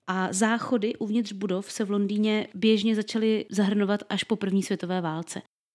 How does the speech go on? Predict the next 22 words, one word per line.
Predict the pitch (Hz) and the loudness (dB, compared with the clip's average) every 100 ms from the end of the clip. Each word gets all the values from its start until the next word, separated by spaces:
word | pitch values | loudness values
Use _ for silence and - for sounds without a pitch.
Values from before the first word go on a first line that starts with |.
| _ _ | _ _
Takže | 233 214 | 2 2
špatná | 208 - 208 208 | 2 -2 0 0
zpráva | 202 - 208 196 | 0 0 -2 -2
pro | - 180 | -2 0
Harryho, | 196 190 208 | 0 0 -2
protože | 202 180 185 202 | -4 -6 -4 -4
u | 190 | -2
Blacků | 196 196 190 185 | -2 -2 -6 -6
se | 190 - | -6 -8
exkrementy | - - - 185 175 170 | -8 -8 -6 -4 -4 -2
nejspíš | 180 170 - 180 | -2 -4 -6 -8
stále | - 165 170 | -4 0 0
ještě | 175 - - | 0 -4 -8
odčarovávají, | 180 - 202 180 165 160 165 160 | -10 -4 -4 -2 -2 -2 -4 -6
tak | - | -8
jak | 175 - | -10 -10
to | - | -10
bylo | 165 170 | -6 -4
zvykem | 165 165 175 165 170 _ _ _ _ _ _ 185 | -4 -4 -4 -4 -6 _ _ _ _ _ _ -12
ve | |
starověku | 190 185 190 185 - 165 - _ _ | -8 0 2 2 0 -6 -16 _ _
kouzelnickém. | - 180 170 165 160 - 156 | -8 -4 -2 -2 -4 -6 -8